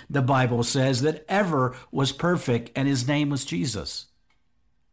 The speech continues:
So what in the world possesses us to think that <laughs> we, we need to somehow go after perfection, that we need to be perfect? Folks, I'm gonna tell you, I label myself the misfit Christian because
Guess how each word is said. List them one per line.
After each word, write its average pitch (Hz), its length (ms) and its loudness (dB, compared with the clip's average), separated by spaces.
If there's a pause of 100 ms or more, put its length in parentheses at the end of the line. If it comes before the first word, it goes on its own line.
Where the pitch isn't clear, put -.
(360)
So 160 160 2
what 208 520 0
in 190 200 0
the 175 100 2
world 123 720 0
possesses 135 640 0
us 117 380 -2 (300)
to 131 60 0
think 143 460 -2
that - 320 -6
<laughs> - 0 -
we, 233 300 -2 (260)
we 226 220 0
need 175 180 4
to 151 120 4
somehow 143 640 2 (160)
go 135 200 2
after 131 280 0
perfection, 110 580 -4
that 143 160 -2
we 220 160 4
need 214 220 4
to 170 60 2
be 143 140 2
perfect? - 440 -6 (840)
Folks, 214 320 0
I'm 269 120 -4
gonna 269 120 0
tell 202 200 2
you, 151 200 2
I 220 200 2
label 185 420 2
myself 143 540 0
the 123 80 0
misfit 165 680 0
Christian 180 420 -2
because 196 880 -2